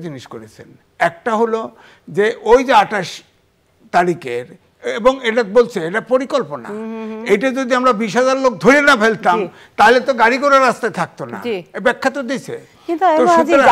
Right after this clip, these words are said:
Speaker 2: আমরা যেটা জানতে চাই, আপনি বলছেন যে ভোটটা হতে যাচ্ছে, সেটা আপনি যেটা একদম সোজা বাংলায় একটা পাতানো নির্বাচন, সাজানো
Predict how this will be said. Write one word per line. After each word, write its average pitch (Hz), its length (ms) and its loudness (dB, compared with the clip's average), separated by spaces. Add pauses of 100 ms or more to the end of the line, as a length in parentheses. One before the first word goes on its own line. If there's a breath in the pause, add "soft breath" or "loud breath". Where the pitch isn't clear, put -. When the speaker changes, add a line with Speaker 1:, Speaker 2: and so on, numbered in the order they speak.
(100)
Speaker 2:
আমরা 294 220 4
যেটা 381 160 -2 (100)
জানতে 220 280 4 (100)
চাই, 185 220 2 (180)
আপনি 269 160 -4 (140)
বলছেন 294 320 -2
যে 349 60 -2 (120)
ভোটটা 233 360 2
হতে 226 240 -2
যাচ্ছে, 240 220 -2 (100)
সেটা 330 260 0
আপনি 320 120 -6 (120)
যেটা 392 140 2 (100)
একদম 311 280 -4
সোজা 262 220 2 (100)
বাংলায় 220 300 0 (360 soft breath)
একটা 349 220 -6
পাতানো 269 380 2 (200)
নির্বাচন, 233 440 0 (120)
সাজানো 240 340 4